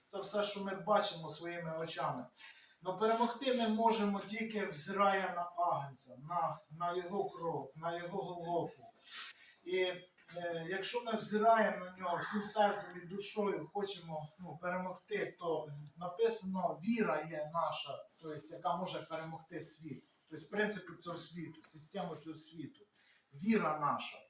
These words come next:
вона є, ну, переможною. Хай прославиться в цьому Господь, щоб наша віра в святе Євангеліє, в вічне Євангеліє, в Слово Боже, яке,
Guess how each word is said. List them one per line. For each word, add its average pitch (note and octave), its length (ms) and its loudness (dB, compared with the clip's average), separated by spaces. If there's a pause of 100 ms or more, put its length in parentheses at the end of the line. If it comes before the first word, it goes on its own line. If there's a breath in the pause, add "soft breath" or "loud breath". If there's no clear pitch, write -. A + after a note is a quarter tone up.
(540 soft breath)
вона F#3 500 6
є, G3 420 6
ну, F3 380 -2
переможною. F#3 800 4 (540 loud breath)
Хай G#3+ 260 2
прославиться G3+ 600 4
в - 60 -6
цьому F3 240 -8
Господь, F3+ 500 -4
щоб D#3+ 260 -8
наша G#3 360 4
віра G3+ 500 2 (640 loud breath)
в - 40 -12
святе F3+ 520 4
Євангеліє, C#3+ 840 2
в - 100 -16
вічне F3 400 -4
Євангеліє, C#3 640 0
в - 80 -10
Слово F#3 420 -4
Боже, D#3+ 400 -2
яке, D#3 400 -4